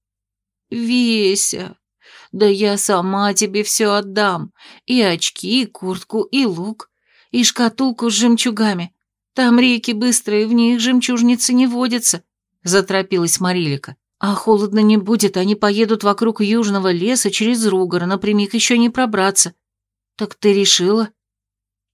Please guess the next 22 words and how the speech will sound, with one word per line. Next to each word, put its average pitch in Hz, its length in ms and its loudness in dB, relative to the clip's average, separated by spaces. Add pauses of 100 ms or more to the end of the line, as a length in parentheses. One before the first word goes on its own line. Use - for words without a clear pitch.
(240)
"Ну, 294 640 0
раз 220 280 -2
очки 175 440 -4
и 170 40 -2
жемчуг, 294 760 -6 (560)
и 190 140 -2
лук, 277 600 -6 (760)
придётся 277 500 2
тебя 233 340 0
выручать", 233 680 -4 (640)
лукаво 185 500 2
заявила 170 460 0
младшая, 233 540 -2 (560)
хотя 262 340 2
на 269 120 4
самом 262 360 4
деле 254 320 0
весело 226 380 0
ей 214 200 0
вовсе 208 380 -2
не 175 180 -4
было. 143 300 -8